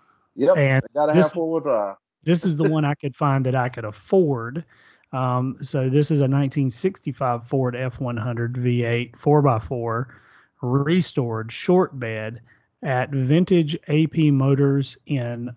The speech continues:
Speaker 2: um, Statesville, North Carolina for twenty-six thousand nine hundred dollars. It is a manual transmission. It has ten thousand miles on it, and it is pristine.
Speaker 1: Yes, it is.
Speaker 2: I,
Speaker 1: It's
Speaker 2: I
Speaker 1: pretty.
Speaker 2: really, I really like this truck.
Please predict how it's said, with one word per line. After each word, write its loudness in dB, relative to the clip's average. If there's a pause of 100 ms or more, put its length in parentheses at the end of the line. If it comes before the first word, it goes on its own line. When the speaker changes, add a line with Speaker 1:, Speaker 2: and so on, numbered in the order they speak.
Speaker 2:
um, -6
Statesville, -2
North -4
Carolina -2
for -10
twenty-six 0
thousand 2
nine 4
hundred 2
dollars. -4
It -6
is -2
a -4
manual 4
transmission. 2 (1400)
It 2
has 2
ten 2
thousand 0
miles 2
on 2
it, 0
and -4
it 0
is 0
pristine. -2 (600)
Speaker 1:
Yes, -10
it -12
is. -6
Speaker 2:
I, 2
Speaker 1:
It's -6
Speaker 2:
I 0
Speaker 1:
pretty. 2
Speaker 2:
really, 2
I -2
really 0
like -4
this -12
truck. -14